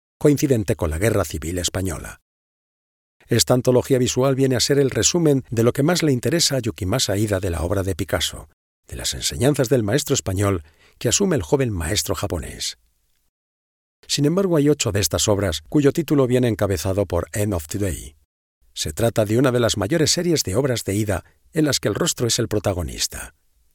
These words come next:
En esta serie, los rostros son fugaces, atrapados en un abrir y cerrar de ojos, en los que la piel es algo que escapa ante nosotros,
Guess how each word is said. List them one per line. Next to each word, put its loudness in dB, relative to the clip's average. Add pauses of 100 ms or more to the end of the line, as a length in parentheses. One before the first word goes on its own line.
(380)
En 0
esta 2
serie, 0 (300)
los -6
rostros 0
son 2
fugaces, -2 (300)
atrapados 0
en -4
un 0
abrir 0
y -6
cerrar -2
de -6
ojos, -12 (720)
en 2
los 4
que -2
la 2
piel 2
es 0
algo 2
que -4 (100)
escapa 0
ante -10
nosotros, -2